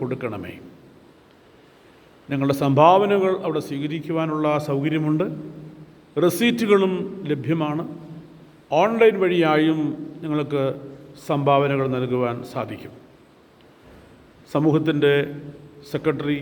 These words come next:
സോമു അച്ഛനും ഓഫീസ് സെക്രട്ടറി ബേസിൽ ശമാശനും ആ കൗണ്ടറിൽ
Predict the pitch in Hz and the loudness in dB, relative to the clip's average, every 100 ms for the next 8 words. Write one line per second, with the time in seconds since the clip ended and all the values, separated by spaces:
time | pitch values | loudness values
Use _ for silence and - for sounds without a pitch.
0 | 147 143 - - - - - - - 170 | -6 -12 -16 -20 -20 -20 -20 -10 2 4
1 | 175 180 180 - 156 143 143 143 - - | 4 2 0 -2 -2 0 -2 -6 -12 -16
2 | - - 151 151 208 - 156 151 147 151 | -20 -8 -4 -2 -2 -2 -2 -2 0 0
3 | 147 - 139 143 165 208 - 160 170 190 | 0 -4 0 0 2 0 -2 -2 0 0
4 | - 202 202 196 160 147 143 139 139 143 | 2 2 0 -2 -4 -4 -2 -2 -2 -4